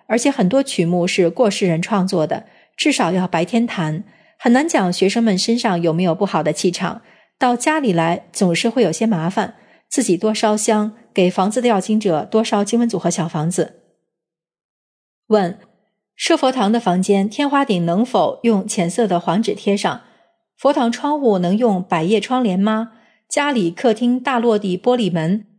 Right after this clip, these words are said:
能否用黄布做帘子？答：窗户可以用百叶窗帘，但是顶上贴黄纸不好看，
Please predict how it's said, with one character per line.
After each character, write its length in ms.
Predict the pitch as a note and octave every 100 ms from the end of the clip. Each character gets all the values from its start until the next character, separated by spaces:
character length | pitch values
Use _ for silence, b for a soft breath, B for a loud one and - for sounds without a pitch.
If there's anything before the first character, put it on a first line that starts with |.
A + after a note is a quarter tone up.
| _
能 160 | G3 B3+
否 160 | G#3+
用 280 | F3+ F#3+ E3+
黄 280 | - E3+ G3+
布 120 | B3+
做 160 | G3+ F3
帘 240 | D#3+ D3+
子？ 260 | E3 - - _ _ _ _ _ _ -
答： 360 | G#3 A3+ -
窗 320 | - - D4+ D4+
户 240 | A3+ F3
可 180 | F3 B3
以 180 | A#3+ F3+
用 220 | G3+ E3+
百 160 | -
叶 140 | E3 E3+
窗 260 | - F#3
帘， 280 | F3+ D#3 E3 B B B
但 160 | C#4+ C#4
是 160 | B3+
顶 240 | G#3+ F3+ E3
上 240 | G#3+ G3
贴 160 | G3 C4
黄 240 | B3+ E3+
纸 140 | G3
不 140 | E3 F#3
好 180 | F#3 D#3+
看， 300 | - E3